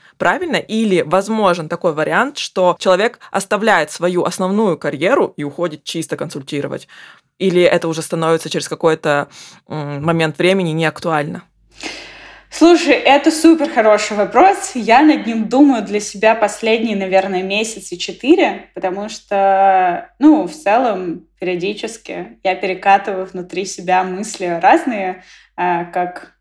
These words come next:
Speaker 2: мятный леденец, э, с
Speaker 1: Мгм.
Speaker 2: щипками. Вот. А, и, ну, как бы, у меня есть некоторая профдеформация в выстраивании карьерной стратегии, <laughs> вот,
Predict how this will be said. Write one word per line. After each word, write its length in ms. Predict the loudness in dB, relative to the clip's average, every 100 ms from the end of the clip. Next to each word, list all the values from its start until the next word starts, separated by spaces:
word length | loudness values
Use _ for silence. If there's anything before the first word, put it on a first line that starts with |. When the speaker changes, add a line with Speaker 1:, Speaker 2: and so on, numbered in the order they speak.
| -4
Speaker 2:
мятный 420 | 2 2 0 -8
леденец, 760 | -8 -8 -8 -4 -6 -6 -16 _ _ _ _ _
э, 380 | -10 -10 -10 -12
с 100 | -12
Speaker 1:
Мгм. 80 | -12
Speaker 2:
щипками. 920 | -8 -8 -6 0 2 2 2 -4 -6
Вот. 240 | -2 -2 -2 -6 -18 -18 -8 0
А, 460 | 2 4 2 2 -2 -8
и, 600 | -8 -4 -4 -4 -8 -8
ну, 80 | -6
как 160 | -6 -4
бы, 220 | -6 -6
у 60 | -8
меня 160 | -2 2
есть 240 | 2 2
некоторая 320 | 0 2 -2
профдеформация 920 | 0 -2 -4 -4 -2 0 0 0 -2
в 40 | -2
выстраивании 540 | -6 0 2 2 -4
карьерной 480 | -4 -4 -2 -4 -6
стратегии, 720 | -12 -10 0 2 2 0 -10 -8
<laughs> 460 | -8 -10 -18 _
вот, 280 | -10 -10 -12